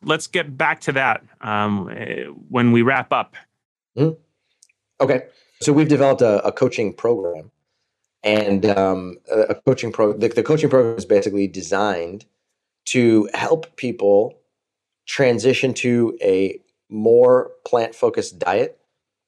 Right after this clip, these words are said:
Speaker 2: to reduce their, to, to reverse the underlying cause of high blood glucose. And that underlying cause is this thing called insulin resistance.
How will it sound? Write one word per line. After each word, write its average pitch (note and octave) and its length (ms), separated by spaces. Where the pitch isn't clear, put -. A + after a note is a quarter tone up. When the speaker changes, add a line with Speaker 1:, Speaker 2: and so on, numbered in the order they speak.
Speaker 2:
to G2+ 520
reduce G2+ 800
their, F#2+ 640
to, B2 140
to B2+ 300
reverse A#2+ 960
the A2 180
underlying B2+ 480
cause G#2 920
of G#2+ 140
high G#2 160
blood F#2+ 300
glucose. - 420
And F2+ 100
that G2 140
underlying A2+ 460
cause G#2 340
is F2 120
this F2+ 140
thing - 160
called - 240
insulin F#2 480
resistance. D#2+ 640